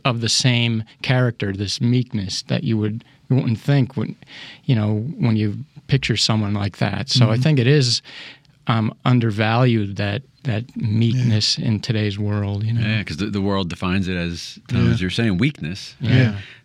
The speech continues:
Speaker 3: Uh, but look at Jesus, you know, when he was
Speaker 1: Yeah.
Speaker 3: being persecuted and punched and slapped and spit upon and beard plucked and, you know,
Speaker 2: Yeah.
Speaker 3: everybody, what, did he, he knew who he was.
Speaker 2: And he, and that, he,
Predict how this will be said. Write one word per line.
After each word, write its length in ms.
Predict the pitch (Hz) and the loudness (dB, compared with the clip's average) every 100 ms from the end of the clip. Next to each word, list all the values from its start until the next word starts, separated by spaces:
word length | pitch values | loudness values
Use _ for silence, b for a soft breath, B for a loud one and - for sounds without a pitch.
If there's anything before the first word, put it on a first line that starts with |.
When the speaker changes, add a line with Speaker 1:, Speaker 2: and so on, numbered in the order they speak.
| - | -6
Speaker 3:
Uh, 220 | 90 85 | -4 -2
but 140 | 87 | 0
look 120 | 127 | 0
at 80 | 139 | 0
Jesus, 440 | - 143 69 - - | 2 2 -2 -6 -4
you 80 | |
know, 40 | 90 | 0
when 100 | 87 | 0
he 100 | 98 | 2
was 260 | 101 92 90 | 0 0 0
Speaker 1:
Yeah. 240 | 107 107 101 - | 0 0 -4 -4
Speaker 3:
being 160 | 95 85 | -4 -2
persecuted 640 | 98 92 - - 95 85 | -2 -4 -4 -4 -2 -2
and 100 | 76 | -4
punched 400 | - 98 98 - | -2 -2 -2 -4
and 80 | 80 | -6
slapped 460 | - 87 101 101 | -4 -2 -4 -4
and 80 | 80 | -8
spit 200 | - 104 | -4 -4
upon 380 | 98 104 101 95 | -4 -4 -2 -2
and 180 | 80 78 - - | -2 -4 -6 -4
beard 280 | 104 98 87 | -2 -2 -4
plucked 420 | - 98 104 - | -4 -4 -4 -8
and, 160 | 65 - B B - | -10 -10 B B -2
you 80 | 165 | 0
know, 60 | |
Speaker 2:
Yeah. 60 | 98 | 2
Speaker 3:
everybody, 360 | 98 98 85 | 0 0 -2
what, 280 | 98 113 - | -2 -2 -2
did 140 | 87 95 | -2 0
he, 400 | 101 107 107 101 - | 0 0 -2 -6 -6
he 160 | 104 123 | 0 2
knew 300 | 117 123 131 | 4 6 6
who 200 | 107 123 | 4 2
he 140 | 139 | 2
was. 480 | 139 80 80 117 - | 2 0 -4 -6 2
Speaker 2:
And 140 | 139 | 6
he, 240 | 131 180 156 | 8 8 8
and 160 | 143 | 6
that, 100 | 147 | 8
he, 280 | 165 151 170 | 8 8 6